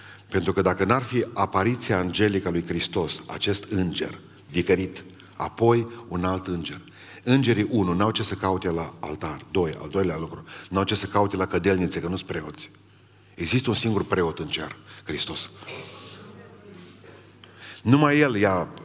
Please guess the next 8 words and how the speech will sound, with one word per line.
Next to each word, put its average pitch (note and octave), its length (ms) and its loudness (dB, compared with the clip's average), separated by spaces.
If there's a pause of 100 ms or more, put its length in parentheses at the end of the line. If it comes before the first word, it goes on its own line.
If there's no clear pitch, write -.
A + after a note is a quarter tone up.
rugăciunile F#2+ 600 4
noastre G2+ 300 2
și F#2 100 2
numai B2 160 6
El A#2 60 4
mijlocește F#2 580 0
înaintea E2+ 340 -2
Tatălui. E2 520 -8